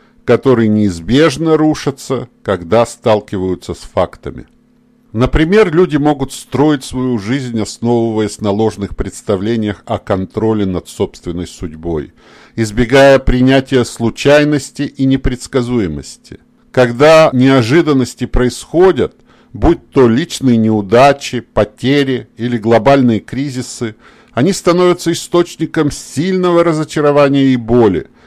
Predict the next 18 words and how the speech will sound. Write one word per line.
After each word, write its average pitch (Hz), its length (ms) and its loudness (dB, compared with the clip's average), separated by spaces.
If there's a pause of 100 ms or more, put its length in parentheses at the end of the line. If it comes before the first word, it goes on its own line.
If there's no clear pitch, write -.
(160)
поскольку 117 560 0
реальность 147 600 4
оказывается 139 640 0
значительно 123 560 -4
сложнее 127 880 0
и 107 140 -10
менее 120 340 2
управляемой, 107 800 0
чем 95 240 -8
казалось. 85 760 -6 (640)
Эта 147 240 0
неготовность 160 800 2
принять 147 500 0
реальность 135 560 2
такой, 139 380 0
какова 123 440 2
она 117 160 2
есть, 127 540 -4